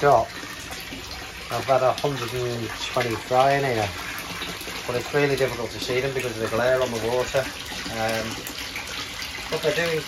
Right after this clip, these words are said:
they're doing quite well now. They're starting to, starting to really hit the food. Uh, the temperatures have just not been anywhere near, so these are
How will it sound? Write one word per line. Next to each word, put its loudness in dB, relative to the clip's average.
they're -2
doing 0
quite 2
well 2
now. 0
They're -2
starting 0
to, -2
starting 0
to -4
really 2
hit -2
the -6
food. -2
Uh, 6
the -6
temperatures 0
have -6
just -6
not -2
been -2
anywhere -2
near, -2
so 0
these 2
are 2